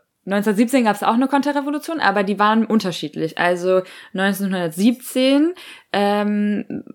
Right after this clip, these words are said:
kam, hat die Konterrevolution einen Staat hervorgebracht, äh, der noch viel repressiver war und, ähm, ne, neunzehnhundertachtundsechzig war es eben eher der Markt. Also auch das, was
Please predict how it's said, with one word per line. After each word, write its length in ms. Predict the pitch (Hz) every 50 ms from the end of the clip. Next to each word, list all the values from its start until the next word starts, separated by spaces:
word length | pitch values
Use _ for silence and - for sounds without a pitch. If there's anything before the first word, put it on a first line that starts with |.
| - - _ - - -
kam, 480 | - 208 220 220 226 220 214 208 - - - - _ _ _ _ _ - - _ -
hat 200 | 196 233 220 -
die 220 | 226 226 220 214
Konterrevolution 920 | 208 - 247 226 240 214 220 190 202 202 196 190 - - 202 196 190 190 175 - - - - _ _ -
einen 180 | 180 175 170 160
Staat 520 | - - - 170 160 175 190 240 247 -
hervorgebracht, 1040 | 233 269 262 - 294 277 277 285 294 269 294 - 277 285 311 339 330 - - - - _ _ - - - _ _
äh, 540 | - 208 220 220 220 220 214 214 220 214 214 -
der 760 | - - - - 185 170 170 202 202 202 196 196 196 190 - -
noch 160 | 196 202 185
viel 220 | - - 233 233 220
repressiver 640 | 214 214 - 214 196 - - 240 247 262 254 254 240
war 300 | 247 247 254 254 269 269 - - - - _
und, 420 | - 196 208 208 208 208 202 - - _ _ _ _ _ _ _ _ -
ähm, 800 | 196 196 196 190 190 190 190 190 190 190 190 190 190 185 - -
ne, 320 | - - 190 190 196 196 - -
neunzehnhundertachtundsechzig 1040 | - 190 196 202 202 - 196 - 196 - - 196 180 208 233 226 - - 269 240 -
war 140 | 214 208 220
es 60 | 214 -
eben 220 | - 220 214 214
eher 200 | - 202 208 202
der 160 | 202 196 185
Markt. 480 | 185 185 208 208 190 165 156 - - - -
Also 160 | 180 170 180
auch 200 | - 190 220 226
das, 300 | - - 226 247 233 -
was 200 | 208 202 202 -